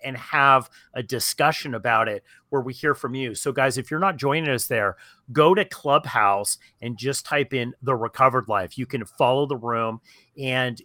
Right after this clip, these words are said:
you'll be notified when a new room starts. But every nine A M, Monday through Thursday,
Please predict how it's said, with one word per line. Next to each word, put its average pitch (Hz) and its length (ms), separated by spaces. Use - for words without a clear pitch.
you'll 131 220
be 123 160
notified 123 920
when 123 560
a 131 120
new 127 300
room 127 320
starts. - 380
But - 160
every 160 400
nine 151 280
A 143 160
M, 156 120
Monday 123 300
through 147 240
Thursday, 131 600